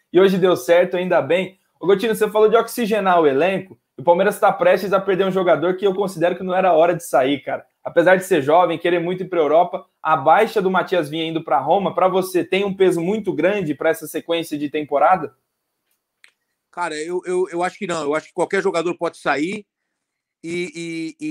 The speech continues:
Speaker 2: e, e tem que reforçar. Mas eu acho que hoje o Palmeiras tá vivendo um momento que ele não tem um jogador fora de série.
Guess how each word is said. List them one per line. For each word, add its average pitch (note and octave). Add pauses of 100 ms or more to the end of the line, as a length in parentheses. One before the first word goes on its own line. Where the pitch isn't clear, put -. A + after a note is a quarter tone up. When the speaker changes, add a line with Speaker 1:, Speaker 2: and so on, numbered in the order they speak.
(280)
Speaker 2:
e, D3
e C#3+
tem F3
que F3
reforçar. F#3 (380)
Mas D3+
eu F3+
acho F#3
que F3+
hoje F#3
o -
Palmeiras F3
tá F3+
vivendo E3+
um E3+
momento D#3 (480)
que -
ele F#3
não G3
tem G#3
um C4
jogador E3+
fora D#3+
de -
série. A#2